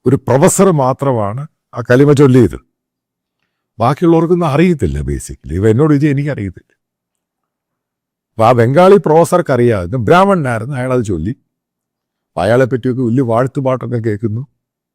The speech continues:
അയാളുടെ കുടുംബം പറയുന്ന അയാൾ രക്ഷപ്പെട്ടത് ചൊല്ലിയതിൻ്റെ പേരിലാണ്. ഞാൻ ഇപ്പൊ തിരിച്ചു വരാം. ഒരു കാര്യം ചോദിക്കട്ടെ, കേരളത്തിലെ ബുദ്ധി, including മോഹൻലാൽ എന്ന് പറഞ്ഞ,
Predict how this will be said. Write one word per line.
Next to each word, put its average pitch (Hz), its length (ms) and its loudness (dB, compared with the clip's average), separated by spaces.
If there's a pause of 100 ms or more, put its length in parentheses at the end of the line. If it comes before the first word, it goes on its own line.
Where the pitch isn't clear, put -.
(760)
അയാളുടെ - 520 -2
കുടുംബം 127 380 2
പറയുന്ന 123 300 0
അയാൾ 117 200 0
രക്ഷപ്പെട്ടത് 113 680 -4
ചൊല്ലിയതിൻ്റെ 104 440 2
പേരിലാണ്. 73 460 -4 (1300)
ഞാൻ 202 120 6
ഇപ്പൊ 185 140 0 (100)
തിരിച്ചു 175 220 2
വരാം. - 200 -2 (2500)
ഒരു 202 160 4
കാര്യം 196 260 4
ചോദിക്കട്ടെ, 98 640 0
കേരളത്തിലെ 107 400 -2
ബുദ്ധി, 104 320 -2
including 104 600 -2
മോഹൻലാൽ 117 640 0
എന്ന് 107 140 -4
പറഞ്ഞ, 101 440 -4